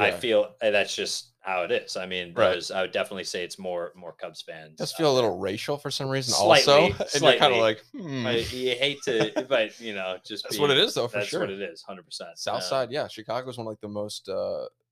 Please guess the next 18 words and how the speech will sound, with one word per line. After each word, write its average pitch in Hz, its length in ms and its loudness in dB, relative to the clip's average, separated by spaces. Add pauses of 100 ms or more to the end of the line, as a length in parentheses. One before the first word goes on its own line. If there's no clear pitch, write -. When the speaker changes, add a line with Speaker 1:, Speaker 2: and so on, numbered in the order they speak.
(340)
Speaker 2:
separated 107 520 -8
cities 104 320 -8
in 95 100 -12
the 98 100 -12
country. 117 300 -16
But - 120 -10 (300)
<clears throat> - 60 -
Speaker 1:
It's 196 300 6
Speaker 2:
anyways. 110 440 2
<laughs> - 40 -16 (120)
Speaker 1:
speaking 156 480 -6
of, 98 180 -10 (260)
uh, 92 380 -8 (500)
there's 117 140 -8
some 101 200 -8
rumors, 107 500 -8
too, 90 480 -8 (1000)
about 90 580 -4